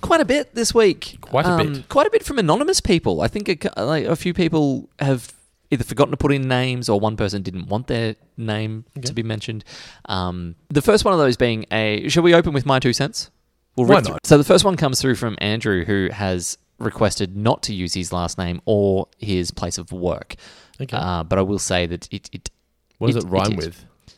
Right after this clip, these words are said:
Speaker 1: Uh, what does it rhyme with? Let's just say he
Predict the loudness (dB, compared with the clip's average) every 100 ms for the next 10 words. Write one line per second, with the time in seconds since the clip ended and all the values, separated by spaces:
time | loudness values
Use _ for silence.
0 | _ _ _ _ _ -20 -20 -20 _ -2
1 | 0 2 0 0 -2 -2 -2 -4 -4 -4
2 | -4 -4 -8 -16 -18 -2 -2 2 0 0
3 | 2 2 2 0 -6